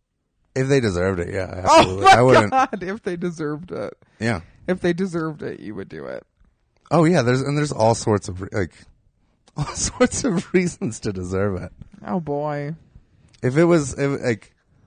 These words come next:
Speaker 1: I'm against war, but if it was World War Two, I'd <laughs> sign up for it because
Speaker 2: Are you, um, are you against the death penalty?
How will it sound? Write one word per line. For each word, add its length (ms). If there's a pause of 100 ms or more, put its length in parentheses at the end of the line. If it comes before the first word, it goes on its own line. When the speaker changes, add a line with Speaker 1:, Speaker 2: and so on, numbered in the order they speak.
(160)
Speaker 1:
I'm 200
against 480
war, 320
but 140
if 120
it 20
was 220
World 300
War 180
Two, 280
I'd 140
<laughs> 0
sign 320
up 180
for 260
it 160
because 420
Speaker 2:
Are 160
you, 300
um, 420
are 100
you 120
against 320
the 80
death 280
penalty? 540